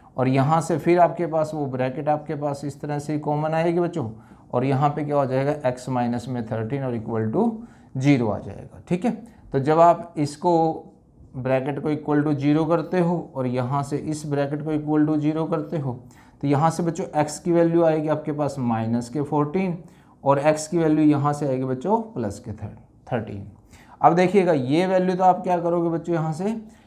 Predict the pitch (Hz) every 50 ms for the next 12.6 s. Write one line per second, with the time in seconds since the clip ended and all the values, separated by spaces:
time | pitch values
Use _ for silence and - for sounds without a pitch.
0 | - _ - 127 139 139 131 147 175 202 220 - - - 165 139 131 123 117 113
1 | 110 110 113 110 113 117 113 110 110 107 107 110 113 110 117 113 - 165 180 202
2 | 202 196 208 202 196 196 196 190 175 185 160 175 180 180 180 - 170 143 139 139
3 | 135 131 131 127 120 120 127 123 123 127 127 131 147 143 139 139 165 175 175 175
4 | - - - _ _ _ _ - 185 175 180 214 226 208 - - - 143 151 -
5 | - - 214 202 170 160 175 180 202 220 208 226 208 - 160 151 135 123 120 -
6 | - 120 113 - - - - _ _ _ _ _ _ _ _ _ _ _ _ _
7 | _ _ _ _ _ _ _ _ _ - 139 143 151 147 156 156 - 190 170 170
8 | 165 160 143 151 135 117 117 107 104 92 - - - - - 143 143 143 151 165
9 | 165 175 170 165 156 151 170 175 170 170 160 160 170 175 170 170 180 185 180 -
10 | - - _ _ - 156 151 - 185 185 185 190 190 196 202 208 - - 208 196
11 | 185 185 185 175 180 175 170 165 - 175 165 156 156 156 160 147 139 135 139 127
12 | 127 131 127 120 117 117 117 113 113 175 196